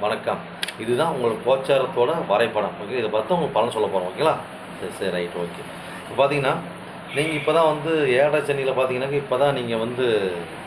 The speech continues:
ஜென்ம சனியை தொட்டிருக்கிறீங்க இல்லைங்களா? ஓகே, சிறப்பா பயணிங்க. அதை பார்த்தீங்கன்னா, உங்களுக்கு முன்-, முன்கூட்டியே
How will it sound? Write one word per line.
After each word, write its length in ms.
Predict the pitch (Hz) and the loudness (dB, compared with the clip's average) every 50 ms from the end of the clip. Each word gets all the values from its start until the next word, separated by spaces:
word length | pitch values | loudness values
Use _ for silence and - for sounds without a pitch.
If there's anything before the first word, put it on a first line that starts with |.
| - - - - - - - - - - - - - - - - - - - - - - - 98 | -12 -12 -12 -12 -12 -12 -10 -10 -10 -10 -8 -8 -8 -8 -10 -10 -10 -10 -10 -10 -10 -10 -4 0
ஜென்ம 280 | 113 139 156 165 151 - | 0 2 2 2 0 2
சனியை 320 | 131 123 123 131 139 143 131 110 98 90 87 - - - | 2 2 2 4 4 4 4 4 2 0 -4 -6 -6 -2
தொட்டிருக்கிறீங்க 480 | 127 123 127 143 127 117 110 101 98 90 87 - | -2 0 2 2 2 2 0 0 -2 -4 -8 -6
இல்லைங்களா? 300 | 101 101 98 117 123 107 95 - - - - - - - - 95 98 | -4 -2 2 4 4 2 2 -2 -10 -12 -14 -14 -14 -10 -8 -6 -6
ஓகே, 260 | 98 - - - 95 - - - - - - - - - - - - - | -6 -6 -8 -10 -10 -10 -10 -12 -14 -14 -14 -14 -14 -12 -12 -12 -6 -2
சிறப்பா 240 | 127 120 120 139 131 - 120 | 0 0 2 2 2 2 2
பயணிங்க. 360 | 123 127 123 123 123 143 165 175 170 - - - - - - - - - - - | 2 2 0 0 0 -2 -2 -2 -6 -10 -12 -14 -12 -12 -12 -12 -12 -8 -2 2
அதை 100 | 117 117 | 2 4
பார்த்தீங்கன்னா, 320 | - 123 127 131 135 143 | 4 4 2 2 2 0
உங்களுக்கு 300 | 131 127 123 120 120 120 120 110 | 0 0 -2 -2 0 0 0 0
முன்-, 180 | 107 120 123 120 117 | 0 -4 -4 -4 -4
முன்கூட்டியே 440 | 123 135 131 135 139 135 139 139 | -4 -4 -2 -2 0 2 2 4